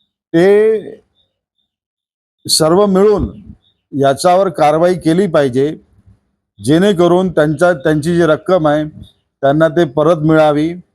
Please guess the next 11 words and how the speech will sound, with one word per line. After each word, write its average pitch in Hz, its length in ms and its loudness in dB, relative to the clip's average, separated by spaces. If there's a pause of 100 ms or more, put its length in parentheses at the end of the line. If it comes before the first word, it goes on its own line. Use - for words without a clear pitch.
(180)
व 139 40 -2
आमची 139 380 0
रक्कम 156 360 -2
आम्हाला 160 380 2
मिळ-, 147 140 0
आम्हाला 160 340 0
मिळावी. 131 520 -2 (320)
व 147 60 0
अशाच 160 400 0
प्रकारे 156 400 0
यांनी 139 360 -2